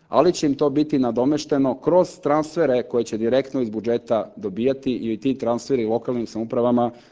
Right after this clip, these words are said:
su potpuno nova stavka u budžetu, iznose u dve hiljade pete godini trinaest zarez osam milijardi dinara. Dakle, transfer republičkog budžeta ka lokalnim samoupravama. Takođe, umesto do ta-,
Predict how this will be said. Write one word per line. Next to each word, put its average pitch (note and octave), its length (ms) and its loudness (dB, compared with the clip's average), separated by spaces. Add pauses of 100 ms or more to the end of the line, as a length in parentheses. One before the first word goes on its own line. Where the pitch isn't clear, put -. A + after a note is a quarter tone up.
su - 120 -14
potpuno A#2+ 400 0
nova A#2 200 2
stavka A2+ 400 0
u G#2+ 40 -4
budžetu, A2+ 440 0
iznose A2+ 540 -2 (460)
u G2+ 100 -8
dve A2+ 120 0
hiljade A2+ 240 -4
pete A2+ 240 -2
godini A2 280 -2
trinaest A#2 360 -2
zarez A2 260 0
osam G#2 400 -6 (320)
milijardi G2+ 680 -4 (300)
dinara. G2+ 420 -2 (140)
Dakle, - 260 -12
transfer A#2 640 -4
republičkog G#2+ 460 -8
budžeta G2 460 -6 (160)
ka G#2 140 -4
lokalnim G2 380 -4
samoupravama. E2+ 520 -10 (280)
Takođe, D3+ 420 2
umesto D3+ 280 0
do B2+ 100 0
ta-, B2+ 140 0